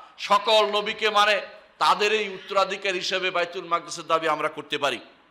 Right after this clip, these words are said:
মুহাম্মদুর রাসূলুল্লাহ সাল্লাল্লাহু আলাইহি সাল্লাম,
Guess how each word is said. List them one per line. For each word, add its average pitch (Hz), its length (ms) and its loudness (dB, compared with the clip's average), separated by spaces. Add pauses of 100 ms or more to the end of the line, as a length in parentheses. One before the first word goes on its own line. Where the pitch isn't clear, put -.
(1200)
মুহাম্মদুর 190 460 0
রাসূলুল্লাহ 202 500 2
সাল্লাল্লাহু 202 360 2
আলাইহি 202 220 2
সাল্লাম, 202 300 0